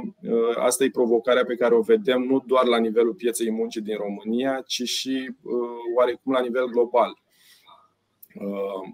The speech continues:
pe lângă provocarea de a găsi oamenii potriviți la momentul potrivit, uh, bineînțeles, după tot procesul de recrutare urmează procesul de integrare, procesul de onboarding, uh, care, din nou, e un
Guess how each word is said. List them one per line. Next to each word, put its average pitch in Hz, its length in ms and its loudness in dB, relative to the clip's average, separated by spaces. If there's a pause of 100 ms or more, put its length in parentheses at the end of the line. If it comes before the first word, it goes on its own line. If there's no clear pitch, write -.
(120)
pe 123 140 8
lângă 131 720 6
provocarea 120 640 2
de 120 140 2
a 113 100 4
găsi 117 600 0
oamenii 120 460 0
potriviți 113 800 -4
la 120 120 4
momentul 123 500 -2
potrivit, 113 680 -4 (100)
uh, 147 720 -8 (760)
bineînțeles, 139 480 0
după 131 260 -4
tot 135 240 -2
procesul 131 380 -6
de 131 120 0
recrutare 135 400 0
urmează 131 380 -4
procesul 127 420 -8
de 123 100 -4
integrare, 127 540 0
procesul 110 300 -6
de 113 80 4
onboarding, 113 640 0 (760)
uh, 107 480 -4 (580)
care, 123 240 2
din 117 200 0
nou, 143 200 6
e 110 160 2
un 107 280 -2